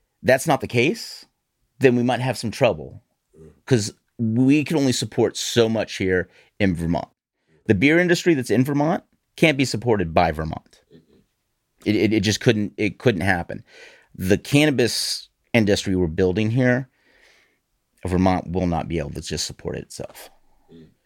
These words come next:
So if, if we go ahead and build out l-, in the tracks that we are building out, and we don't go ahead and start welcoming tourists into ways to go ahead and consume here, make it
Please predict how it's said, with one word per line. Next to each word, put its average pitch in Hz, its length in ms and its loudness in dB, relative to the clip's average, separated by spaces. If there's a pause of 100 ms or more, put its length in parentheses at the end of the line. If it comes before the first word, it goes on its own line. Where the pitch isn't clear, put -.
(120)
So 87 640 2 (120)
if, - 560 0 (220)
if 107 200 0
we 107 120 2
go 110 200 4
ahead 101 440 2
and 82 520 0 (760)
build 101 320 4
out 95 380 2 (920)
l-, 87 440 -2 (100)
in 104 140 4
the 90 60 -2
tracks 90 340 0
that 85 100 -4
we 87 100 -2
are 87 60 2
building 85 360 -2
out, 87 300 0 (960)
and 95 160 0
we 90 100 0
don't 98 360 0
go 101 180 0
ahead 92 220 0
and 90 100 -4
start - 340 0
welcoming 87 500 -2
tourists - 720 -2 (100)
into 90 240 0
ways 90 260 2
to 92 80 -4
go 82 120 -2
ahead 85 120 0
and 82 100 -4
consume 85 440 0
here, 87 360 0
make 90 220 -2
it 85 60 -2